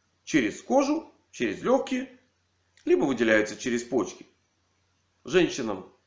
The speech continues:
проблемнее, потому как мышечная ткань обычно развита очень слабо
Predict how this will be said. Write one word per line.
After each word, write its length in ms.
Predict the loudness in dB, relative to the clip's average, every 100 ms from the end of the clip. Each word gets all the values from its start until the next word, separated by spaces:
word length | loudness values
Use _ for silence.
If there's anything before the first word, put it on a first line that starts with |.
| _ _ _ -12
проблемнее, 600 | -8 0 2 2 0 -4 _ _ _ _ _ _ _ _ _ _
потому 340 | -2 0 0 0
как 320 | -4 -6 -18 -6
мышечная 540 | -2 -2 -4 -4 -4
ткань 280 | -2 -2 -2
обычно 460 | -2 -4 -6 -14 -16 _ _ _ _
развита 460 | 4 6 6 2 -4
очень 280 | -4 -6 -10
слабо 540 | 2 4 4 0 -4